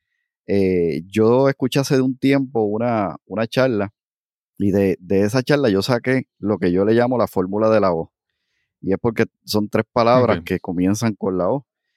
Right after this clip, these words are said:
Speaker 1: Eh, y la persona más o menos lo dirigía en que tú,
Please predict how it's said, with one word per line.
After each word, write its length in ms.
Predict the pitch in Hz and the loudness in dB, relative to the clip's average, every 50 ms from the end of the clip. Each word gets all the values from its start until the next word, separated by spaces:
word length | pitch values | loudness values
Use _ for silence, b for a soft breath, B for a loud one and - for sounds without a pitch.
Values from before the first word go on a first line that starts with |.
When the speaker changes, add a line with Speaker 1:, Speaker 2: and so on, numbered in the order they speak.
| _ _ _ _ _ _ | _ _ _ _ _ _
Speaker 1:
Eh, 380 | - 104 107 101 101 92 85 - - _ | -2 0 2 2 2 2 0 -2 -6 _
y 320 | _ 76 - _ _ - 107 | _ -20 -20 _ _ -4 -2
la 100 | 110 110 | -2 0
persona 360 | 104 104 95 - 120 127 143 | 0 -2 -2 -2 0 0 2
más 140 | 147 143 143 | 2 2 0
o 100 | 143 135 | 2 0
menos 180 | 143 143 147 | 0 0 0
lo 160 | 143 139 139 135 | 0 2 2 2
dirigía 400 | 139 135 135 135 143 151 143 127 | 2 2 0 0 0 0 -2 -2
en 100 | 117 98 | -2 -2
que 160 | - 104 98 | -2 -4 -2
tú, 320 | - - 143 160 151 - | 0 0 0 0 0 -2